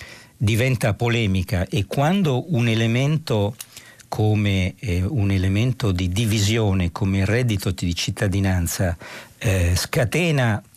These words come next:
le, la politica nelle sue contrapposizioni, a quel punto saltano le marcature,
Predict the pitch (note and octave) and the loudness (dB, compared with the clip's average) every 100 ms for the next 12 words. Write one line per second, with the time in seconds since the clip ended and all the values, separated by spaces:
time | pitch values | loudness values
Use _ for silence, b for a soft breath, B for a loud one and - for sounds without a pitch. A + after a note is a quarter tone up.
0 | - A2 A2 G#2+ G#2+ G#2 G#2 G#2 A2 F#2+ | -4 0 2 2 2 2 2 2 0 0
1 | A#2 A#2 C3 B2+ A#2 G2+ G#2 G#2 - B2 | 0 0 0 -2 0 0 2 0 0 -2
2 | G#2 G2+ F#2 F#2+ - F2 F2+ - - F2 | 0 -2 -2 -2 -2 -2 -2 -4 -2 0
3 | E2 F#2+ B B - D#3 - F3+ B2+ A2+ | 0 -2 B B -2 -2 0 -2 0 0
4 | G#2+ A#2 - D3+ B2+ B2 A#2 A2 G2+ F#2 | 0 -2 0 0 0 0 0 2 0 0
5 | - F#2 F2 D#2+ D#2+ | -2 -4 -4 -4 -6